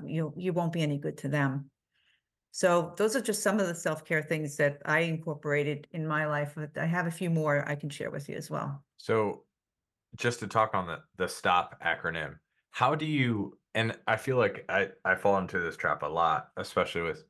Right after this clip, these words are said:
Speaker 2: I, I wouldn't say raising my kids, I would say more of an issue at work. How do you see yourself and recognize that you have to do that? I feel like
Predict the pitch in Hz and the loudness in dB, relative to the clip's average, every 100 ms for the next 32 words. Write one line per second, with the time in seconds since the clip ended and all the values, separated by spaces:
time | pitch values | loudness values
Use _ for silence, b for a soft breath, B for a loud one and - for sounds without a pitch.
0 | _ - 104 - 123 107 92 90 85 87 | _ -2 0 4 4 4 2 -2 -2 -2
1 | 82 76 73 95 82 65 80 - - 85 | -2 -6 -4 -4 -4 -4 -6 -8 -6 -4
2 | 80 - 80 80 - 78 - 82 71 - | -4 -4 -8 -6 -4 -4 -2 -4 -4 -8
3 | B - 98 107 113 92 - 98 90 78 | B -2 2 2 0 -2 -2 -2 -2 -4
4 | - 92 85 78 - - - 80 82 82 | -4 0 2 0 -4 -20 -6 -4 -2 0
5 | 87 - 78 80 80 78 76 71 78 69 | 0 0 -2 0 0 -2 -4 0 -2 -2
6 | 69 71 76 64 52 90 - 92 82 76 | -6 -6 -2 -2 0 0 0 0 0 -2
7 | - | -6